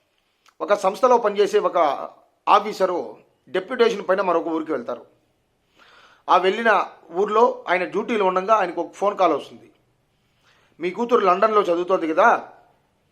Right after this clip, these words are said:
తను ఒక కారు యాక్సిడెంట్ చేసింది, తను ఇప్పుడు కస్టడీలోకి తీసుకున్నాము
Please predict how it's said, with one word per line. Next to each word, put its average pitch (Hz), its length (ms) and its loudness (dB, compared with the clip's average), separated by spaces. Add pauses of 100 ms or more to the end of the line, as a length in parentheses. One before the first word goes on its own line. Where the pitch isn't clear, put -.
(280)
తను 185 120 2
ఒక 190 160 0
కారు 180 200 6
యాక్సిడెంట్ 185 460 -2
చేసింది, 170 600 -8 (880)
తను 185 120 2
ఇప్పుడు 175 200 -6
కస్టడీలోకి 190 500 0
తీసుకున్నాము 180 720 -2